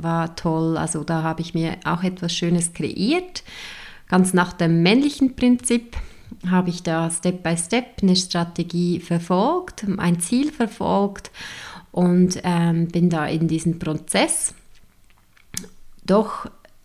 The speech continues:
was ich sagen kann, ist, dass ich nie hundertprozentig das Gefühl hatte, dass,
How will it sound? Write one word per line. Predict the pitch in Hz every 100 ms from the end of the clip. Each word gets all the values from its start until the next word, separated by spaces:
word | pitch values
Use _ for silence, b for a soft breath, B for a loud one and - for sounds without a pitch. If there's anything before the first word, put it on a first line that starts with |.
| _ _
was | 175 190 185
ich | 190 - - - - - _ -
sagen | - 196 220 240 254
kann, | 247 226 208
ist, | 180 185
dass | 196 185
ich | 185 190
nie | 196 208 208
hundertprozentig | 214 202 202 190 - 180 185 196 190 - B B B B B
das | 196 190
Gefühl | 220 208 208 220 208
hatte, | 180 185 185 - 196 180 175
dass, | 175 170 170